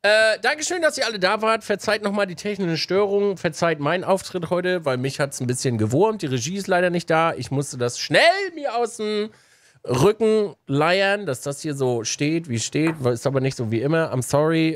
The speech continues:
Äh, verzeiht die Lags. Wir haben ungefähr siebzehntausend Frames gedroppt. Yippie-ki-yay. So viel droppe ich in einem Monat normalerweise. Dankeschön, äh, Kuro. Es hat mich gefreut. Ähm, in der Tat hat mich das wirklich sehr gefreut, weil du, äh, sehr redegewandt bist und ich höre dir gerne zu.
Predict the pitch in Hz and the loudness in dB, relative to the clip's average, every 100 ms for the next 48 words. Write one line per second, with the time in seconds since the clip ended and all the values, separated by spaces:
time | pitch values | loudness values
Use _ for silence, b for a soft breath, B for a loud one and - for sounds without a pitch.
0 | - 127 127 127 135 - 165 147 117 127 | -2 0 2 0 -2 -2 -2 -2 -2 2
1 | 175 185 - - - 120 123 135 135 123 | 2 0 -4 -20 -10 -2 0 0 -2 -4
2 | 127 - 120 110 147 - 127 123 120 107 | -4 0 0 0 -4 -2 0 0 0 -2
3 | - 139 165 156 143 - 190 - 110 113 | -2 -2 -2 -8 -2 -2 -2 -4 -8 -6
4 | 107 107 104 127 156 127 - 117 120 123 | -6 -2 0 0 0 0 -2 0 -2 -2
5 | 117 110 110 113 110 156 170 170 165 160 | -4 -4 -4 -2 0 0 -2 -2 -2 0
6 | 170 196 196 160 170 156 143 156 B B | -2 -4 -2 -2 -2 0 -2 -2 B B
7 | B B B B - - 226 262 - 240 | B B B B 0 4 4 2 0 0
8 | 240 180 180 - 214 202 208 - 165 170 | 2 0 0 -2 -4 0 0 0 -2 -2
9 | 135 - 120 139 185 - - 123 123 123 | -2 0 2 2 -2 -10 0 2 4 2
10 | 123 127 139 _ _ _ _ _ _ _ | 0 -2 -6 _ _ _ _ _ _ _
11 | b b b 156 160 175 180 170 160 143 | b b b 2 4 2 0 -2 -2 -2
12 | 135 - 151 123 127 131 127 127 127 120 | -2 -2 -2 0 0 0 -2 -2 0 0
13 | 117 113 110 107 113 110 117 123 147 107 | 0 2 2 2 -2 2 2 2 0 0
14 | 104 104 117 123 107 120 113 110 104 101 | 0 0 -2 -2 0 0 0 0 0 0
15 | - 120 110 | -2 0 0